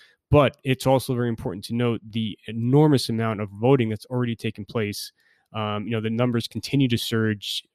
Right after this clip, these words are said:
Uh, you could see ninety to a hundred million votes take place before next Tuesday, which would be, um,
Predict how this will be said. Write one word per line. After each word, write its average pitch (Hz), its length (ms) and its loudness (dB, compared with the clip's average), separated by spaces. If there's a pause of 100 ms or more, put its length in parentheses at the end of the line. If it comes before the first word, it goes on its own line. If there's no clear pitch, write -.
Uh, 107 280 -2
you 117 160 -6
could - 260 2
see 131 140 0
ninety 117 340 4
to 113 120 2
a - 20 0
hundred 127 300 -4
million 113 400 0
votes 117 380 2
take - 300 -2
place 117 260 0
before 120 680 4 (360)
next 120 240 -2
Tuesday, 117 440 2
which 104 240 -4
would 101 120 -20
be, 110 440 2
um, 107 260 0